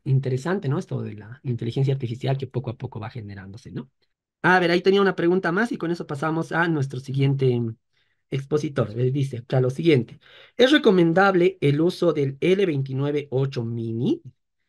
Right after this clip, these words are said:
L veintinueve ocho Mini. Puedes emplearlo, te consume menor cantidad de corriente,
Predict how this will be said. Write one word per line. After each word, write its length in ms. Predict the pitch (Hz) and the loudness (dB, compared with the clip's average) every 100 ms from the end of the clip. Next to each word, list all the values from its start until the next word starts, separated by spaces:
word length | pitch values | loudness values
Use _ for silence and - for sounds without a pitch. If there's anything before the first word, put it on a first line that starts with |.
| _ _ _ _ | _ _ _ _
L 180 | 156 175 | 0 2
veintinueve 600 | 147 135 123 135 143 - _ _ | 0 -2 0 0 0 -4 _ _
ocho 280 | 127 135 127 | -4 -4 -4
Mini. 340 | 117 143 208 _ _ _ _ 196 190 | -4 -4 -6 _ _ _ _ -10 -4
Puedes 320 | 233 254 269 | 0 0 2
emplearlo, 520 | 202 175 180 175 190 247 | 0 0 0 0 0 -2
te 120 | 175 | -4
consume 280 | 165 190 180 | -4 -2 -2
menor 240 | 175 180 | -2 -4
cantidad 360 | 165 147 143 147 | -6 -6 -4 -4
de 100 | 139 | -2
corriente, 640 | 120 127 131 135 311 | -4 -2 0 0 -2